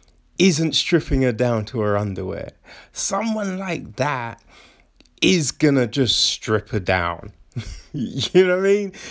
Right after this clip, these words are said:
He's gonna strip her down. And he's probably gonna mess with her before she wakes up.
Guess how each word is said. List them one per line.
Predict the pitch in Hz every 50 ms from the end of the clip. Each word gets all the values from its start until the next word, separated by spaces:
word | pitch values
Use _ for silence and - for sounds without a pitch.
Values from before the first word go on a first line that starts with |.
| - - -
He's | 208 240 262 220
gonna | 190 - 240 240 240 226
strip | 226 - 220 220 196 175
her | 202 180
down. | 185 180 180 165 117 95 95 107 - _ _ _ _ _ _ - - - - - - _ _
And | - 175 180 175 175 170 170 170 151 156 - - -
he's | - 156 143 -
probably | - - - - 135 156 208 254
gonna | 220 226 226 226 220
mess | 208 185 165 139 127 - - -
with | 110 98 95
her | 101 98 98 107 131 156 - _ _ _ _ - - - _ - - - - _ - _
before | - 139 127 - - - 147 135 143 151
she | - - 180 170
wakes | 156 156 147 143 131 - - - 127
up. | 107 101 113 120 - - -